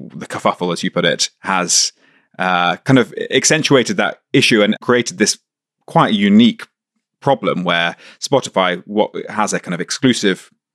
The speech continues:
um, relationship with the Joe Rogan Experience and, um, paid out a lot of money for that. Hundred million dollars is what was originally quoted, but there, I see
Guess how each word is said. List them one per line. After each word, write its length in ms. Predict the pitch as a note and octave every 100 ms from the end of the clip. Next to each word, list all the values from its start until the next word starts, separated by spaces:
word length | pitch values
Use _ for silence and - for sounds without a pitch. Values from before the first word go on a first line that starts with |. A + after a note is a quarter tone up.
| _ -
um, 340 | F#2 F2+ F#2
relationship 600 | G2+ G2 - G2+ C#3+ -
with 160 | F2+ -
the 120 | F2
Joe 180 | F#2+ F2+
Rogan 440 | F#2 F2+ F#2 F2+ - - - -
Experience 720 | - - G2+ G2 A2 - - -
and, 520 | F#2+ F2+ F2+ F#2 - - _ _ _ _ _
um, 500 | F#2+ F2+ E2+ F2 E2+ -
paid 260 | G2 F2+ - - _ _ _ -
out 200 | G#2+ -
a 180 | C#2 E2+
lot 240 | G2+ G2+
of 80 | F2+
money 260 | F#2+ F#2+ C3+
for 160 | -
that. 160 | F#2 G#2
Hundred 280 | - F#2+ F2+
million 240 | F#2 F2+
dollars 360 | F2 F2+ A2 -
is 80 | F#2+
what 120 | D#2
was 140 | F#2+
originally 340 | F#2 G#2 A2 G2
quoted, 320 | G2+ F#2 -
but 80 | F2+
there, 260 | E2+ -
I 100 | F#2+
see 260 | - G2